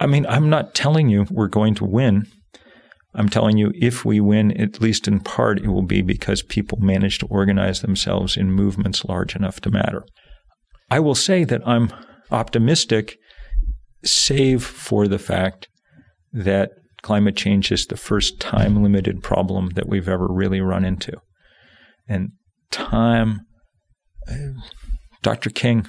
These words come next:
would say at the end of speeches, quoting from the Massachusetts abolitionist Theodore Parker, he would say,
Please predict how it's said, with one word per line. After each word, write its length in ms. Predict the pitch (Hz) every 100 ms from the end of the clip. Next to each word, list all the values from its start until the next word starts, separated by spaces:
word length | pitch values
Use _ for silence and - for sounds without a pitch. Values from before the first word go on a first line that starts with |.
| -
would 220 | 113 98
say 220 | - 101 98
at 120 | 101
the 120 | 98
end 160 | 95 101
of 80 |
speeches, 600 | - - 123 123 95 - - _ _ _ _ _ _ -
quoting 480 | - 104 104 101 95
from 320 | - 98 95
the 180 | 92 87 - -
Massachusetts 760 | 95 92 - - 110 - - 92
abolitionist 680 | 101 104 104 - - -
Theodore 300 | - 98 101
Parker, 480 | 101 - - - - -
he 60 |
would 180 | 98 98
say, 320 | - - 95